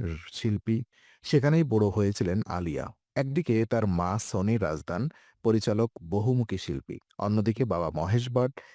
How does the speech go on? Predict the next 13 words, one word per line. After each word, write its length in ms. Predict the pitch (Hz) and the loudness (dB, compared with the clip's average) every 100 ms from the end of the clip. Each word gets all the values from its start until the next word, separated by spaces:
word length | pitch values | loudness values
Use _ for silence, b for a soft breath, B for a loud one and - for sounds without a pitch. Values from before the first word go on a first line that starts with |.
| B | B
যিনি 260 | 110 123 131 | -2 4 6
নিজেই 560 | 110 113 117 135 - | 8 6 4 2 2
একটি 360 | 104 - 107 135 - | -2 -4 -4 -4 -6
বিতর্কের 600 | 82 90 - 71 - 80 | -6 -6 -4 -4 -4 -8
বই। 440 | 69 71 90 85 - _ b b | -10 -8 -4 -4 -4 _ b b
আলিয়ার 340 | 92 101 101 | 0 2 2
নাম 300 | 92 92 107 | 2 2 0
প্রথমবার 520 | 107 107 147 151 147 - | 0 -2 0 0 0 0
আলোচনায় 520 | 95 98 101 95 87 | -2 -2 -2 -2 -2
আসে 180 | 104 98 | -2 -2
দুহাজার 400 | 85 80 90 82 | -2 -2 -2 -2
বারো 260 | 80 85 | -4 -6
সালে, 320 | - 92 69 | -6 -6 -6